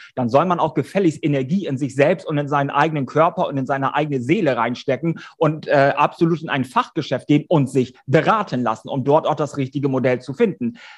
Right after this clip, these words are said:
Weil die Folgeerscheinungen daraus aus einem falschen Schuhwerk sind logischerweise selbsterklärend auch fatal.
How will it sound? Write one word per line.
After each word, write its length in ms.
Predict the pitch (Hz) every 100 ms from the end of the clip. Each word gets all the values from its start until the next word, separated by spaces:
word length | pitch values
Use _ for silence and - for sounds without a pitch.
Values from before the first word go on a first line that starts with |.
| -
Weil 300 | 131 135 120 - -
die 140 | 135
Folgeerscheinungen 920 | - 247 247 139 135 - 131 127 127
daraus 320 | 127 127 117
aus 160 | 127 117
einem 220 | 131 127
falschen 420 | 117 123 117 123 -
Schuhwerk 440 | - 262 139 110
sind 200 | - 131
logischerweise 920 | - 139 151 143 131 131 139 135 139 - -
selbsterklärend 720 | - 151 156 151 147 151 147 151
auch 240 | 131 127
fatal. 480 | - - 214 156